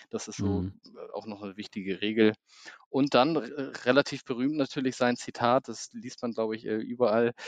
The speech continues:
Speaker 1: "Sei gierig, wenn alle anderen ängstlich sind." Also kaufe dann Aktien, wenn der, wenn am Markt Panik herrscht und alle panikartig ihre, ihre Anteile auf den Markt werfen, dann ist die Stunde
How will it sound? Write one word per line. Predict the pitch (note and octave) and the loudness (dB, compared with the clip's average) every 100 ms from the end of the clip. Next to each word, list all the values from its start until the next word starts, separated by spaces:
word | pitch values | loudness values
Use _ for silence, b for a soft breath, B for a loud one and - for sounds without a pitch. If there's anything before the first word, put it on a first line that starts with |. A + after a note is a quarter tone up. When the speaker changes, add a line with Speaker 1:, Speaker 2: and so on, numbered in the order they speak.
| B B | B B
Speaker 1:
"Sei | - B2 | 2 4
gierig, | C3 C#3 C3+ - | 6 6 6 4
wenn | |
alle | A#2 A2 G#2 | 2 4 4
anderen | A2 G#2+ G#2+ G#2+ | 2 -2 -2 -4
ängstlich | A2 - G#2+ | -6 -8 -10
sind." | - F#2+ F2+ | -8 -8 -6
Also | F#2 G#2 G#2 G#2 - _ | -8 -6 -8 -8 -16 _
kaufe | - A2+ - A#2 | 0 0 2 -2
dann | A2 A#2+ | 0 0
Aktien, | G2+ - - A2+ A2+ | -2 -2 -4 -2 0
wenn | G#2+ G#2+ G#2+ | 0 0 -2
der, | G#2 G#2 G2+ A2+ | 2 0 0 -6
wenn | A2 G#2+ | -6 -2
am | G2+ | 0
Markt | G#2+ A2 - | 4 4 4
Panik | - G#2+ A#2 - | -2 0 0 2
herrscht | A2+ A2+ - | 2 2 -2
und | G#2 | -4
alle | F#2+ G#2+ | -2 -2
panikartig | - - G#2+ G#2+ G#2 G#2+ G#2 - - | -4 -4 -4 -2 -2 0 -4 -6 -6
ihre, | G#2+ G#2 B B B | -4 -4 B B B
ihre | - G2+ A2 | -10 -6 -2
Anteile | A#2 A#2+ A#2 G#2+ | -2 2 2 2
auf | G2 | 0
den | A2 | 0
Markt | G2+ G#2 - | 2 2 4
werfen, | A2 G#2+ G#2 | 0 0 0
dann | G#2+ | 0
ist | G#2+ - - | 0 -6 -4
die | G2+ - B B B B _ | -4 -6 B B B B _
Stunde | - C#3+ C#3 B2+ A#2 A2+ | 0 4 8 8 6 2